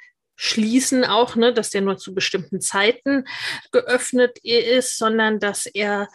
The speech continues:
sozusagen auch wachsen darf, ne, und sich entwickeln darf. Magst du unsere Zuhörerinnen da noch ein bisschen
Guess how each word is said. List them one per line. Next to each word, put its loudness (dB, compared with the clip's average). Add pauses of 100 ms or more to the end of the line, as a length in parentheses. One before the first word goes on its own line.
(180)
sozusagen -2 (280)
auch -2
wachsen 2
darf, 0 (300)
ne, -2
und -4
sich -8
entwickeln 0
darf. -2 (520)
Magst -2
du 0
unsere -2
Zuhörerinnen -4
da 2
noch -4
ein -4
bisschen -8